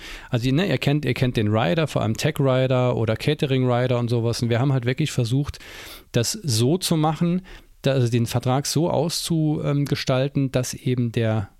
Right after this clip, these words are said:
was auch immer Rider eben nicht Bestandteil dieses Vertrages ist, also dass wir die Elemente nicht in dem Vertrag nochmal nennen, die eigentlich in den Rider gehören. Das heißt,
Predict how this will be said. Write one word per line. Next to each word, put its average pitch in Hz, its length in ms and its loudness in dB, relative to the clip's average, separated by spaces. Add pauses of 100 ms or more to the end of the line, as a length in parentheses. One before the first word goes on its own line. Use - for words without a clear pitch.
(340)
was - 220 -2
auch 143 140 -2
immer 170 240 2
Rider 98 520 0 (480)
eben 135 300 0
nicht 160 260 -2
Bestandteil 127 500 0
dieses 110 240 -2
Vertrages 120 580 -2
ist, 147 100 0
also 113 160 0
dass - 120 -4
wir 113 60 0
die 104 180 0 (340)
Elemente 123 440 2
nicht 135 280 0
in 139 80 0
dem 120 100 0
Vertrag 117 560 -2
nochmal 123 340 0
nennen, 117 280 0
die 120 120 -4
eigentlich 135 500 0
in 120 80 -2
den 107 140 0
Rider 104 280 0
gehören. 90 400 -4 (500)
Das - 180 -2
heißt, 127 440 -2